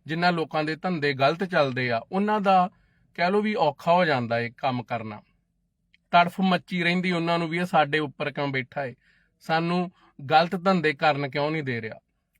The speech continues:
ਸੋ ਮੈਂ ਨਹੀਂ ਕਹਿਣਾ ਚਾਹੁੰਦਾ, ਉਹਨਾਂ ਨੇ ਵੀ ਨਹੀਂ ਕਦੇ ਇਹ ਗੱਲ ਕੀਤੀ ਵੀ ਮੈਨੂੰ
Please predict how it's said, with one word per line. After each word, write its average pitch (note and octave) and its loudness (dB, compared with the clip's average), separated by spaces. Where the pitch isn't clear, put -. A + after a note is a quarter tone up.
ਸੋ G#3 4
ਮੈਂ F3+ 6
ਨਹੀਂ A#3+ 0
ਕਹਿਣਾ A3+ 6
ਚਾਹੁੰਦਾ, G#3 4
ਉਹਨਾਂ G#3+ 2
ਨੇ A3 4
ਵੀ G#3 2
ਨਹੀਂ G3+ 4
ਕਦੇ F3+ 4
ਇਹ F#3 2
ਗੱਲ F#3 6
ਕੀਤੀ F3 -6
ਵੀ F3 -2
ਮੈਨੂੰ E3 -2